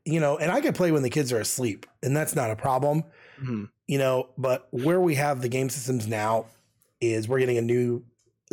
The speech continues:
Speaker 1: thing to put 'em in, which will be more ventilated.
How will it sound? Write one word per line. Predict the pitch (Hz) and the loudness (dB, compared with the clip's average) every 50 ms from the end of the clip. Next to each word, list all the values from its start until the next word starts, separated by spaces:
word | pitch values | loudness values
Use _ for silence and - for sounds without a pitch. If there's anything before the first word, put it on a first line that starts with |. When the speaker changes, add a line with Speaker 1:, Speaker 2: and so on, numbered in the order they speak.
| 190 - - - - | -12 -10 -12 -10 -6
Speaker 1:
thing | - 170 147 135 | -2 -2 0 -2
to | 131 | -2
put | - - 131 | -2 -2 -2
'em | 131 135 | 0 0
in, | 135 143 156 170 165 - _ _ _ _ _ _ _ _ _ _ _ _ _ _ _ _ _ _ - - - - - _ _ _ _ _ _ - | 0 0 0 -2 -4 -8 _ _ _ _ _ _ _ _ _ _ _ _ _ _ _ _ _ _ -20 -20 -20 -20 -20 _ _ _ _ _ _ -2
which | 131 135 139 135 - - - - - - - - - - | 2 2 2 2 2 0 -2 -2 -4 -8 -12 -12 -4 -2
will | 139 135 | 0 0
be | 127 127 | 0 0
more | 120 123 127 139 156 170 | -2 0 0 2 2 2
ventilated. | 165 147 147 139 131 120 110 107 107 113 123 135 | 2 2 2 2 2 2 2 2 0 -2 -2 -4